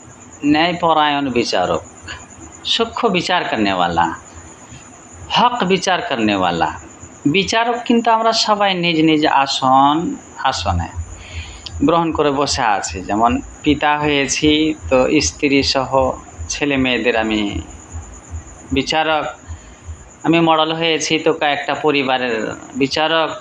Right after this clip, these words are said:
আপনি মুখিয়া হয়েছেন, তো আপনি একটা ওয়ার্ডের বিচারক।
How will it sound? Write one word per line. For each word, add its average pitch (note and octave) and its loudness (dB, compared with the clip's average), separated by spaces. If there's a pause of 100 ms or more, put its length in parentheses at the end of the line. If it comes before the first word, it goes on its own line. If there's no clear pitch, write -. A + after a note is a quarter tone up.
(720)
আপনি D3 0 (540)
মুখিয়া F3 0
হয়েছেন, D#3+ 0
তো D3+ 0
আপনি C#3+ 0
একটা C#3+ -2
ওয়ার্ডের C3+ 2
বিচারক। D3+ 0